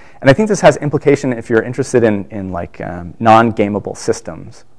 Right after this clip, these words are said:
or systems that you can sort of fix or use to your advantage. So my undergrad was at WashU, and when I get phone calls from WashU, you know, like, alumni development or whatever they call it,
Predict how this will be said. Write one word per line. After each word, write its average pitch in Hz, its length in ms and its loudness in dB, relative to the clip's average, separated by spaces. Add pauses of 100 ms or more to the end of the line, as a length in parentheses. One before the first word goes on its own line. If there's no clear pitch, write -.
(120)
or 92 280 -8
systems 101 400 -6
that 82 140 -6
you 95 80 -12
can 90 320 -12
sort - 180 -14
of 95 160 -12
fix - 400 -10
or 90 220 -12
use 101 180 -10
to - 100 -16
your 90 80 -10
advantage. 113 440 -6 (560)
So 101 480 6 (240)
my 113 200 4
undergrad 104 400 2
was 95 140 -2
at 90 160 0
WashU, 98 560 -4
and 110 80 -12
when 92 140 -8
I 90 80 -8
get 98 320 0 (260)
phone 117 300 -6
calls 95 240 -8
from 95 220 -12
WashU, 95 500 2
you 87 60 -10
know, 87 100 -10
like, 82 220 -8
alumni 95 360 2
development 90 480 -4
or 95 60 -12
whatever 90 260 -12
they - 60 -10
call - 260 -14
it, - 120 -12